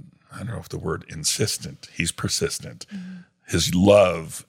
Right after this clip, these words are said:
Speaker 1: is persistent. And, uh, it, to me, it's a, it's a complete humbling process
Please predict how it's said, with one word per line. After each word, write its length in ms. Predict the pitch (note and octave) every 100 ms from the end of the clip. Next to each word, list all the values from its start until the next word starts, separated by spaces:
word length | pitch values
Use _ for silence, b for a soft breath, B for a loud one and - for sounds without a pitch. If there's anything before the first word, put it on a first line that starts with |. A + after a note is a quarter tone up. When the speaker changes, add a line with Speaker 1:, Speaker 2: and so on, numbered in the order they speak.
| _
Speaker 1:
is 180 | - C#2+
persistent. 1040 | - D2+ D2+ - - - - - - - - _ -
And, 380 | E2+ D#2+ D#2 D2 B B B
uh, 320 | - D#2 C#2 C#2 - _
it, 120 | - - _ _ -
to 100 | -
me, 320 | F2+ A2 A#2
it's 220 | D#2+ -
a, 120 | D2+ D2
it's 240 | E2+ -
a 100 | D2
complete 600 | C#2+ - D#2 - F#2+ G2+ - _
humbling 760 | - - - F#2+ F2+ D2+ C#2+ D2
process 720 | - D#2+ - - - - -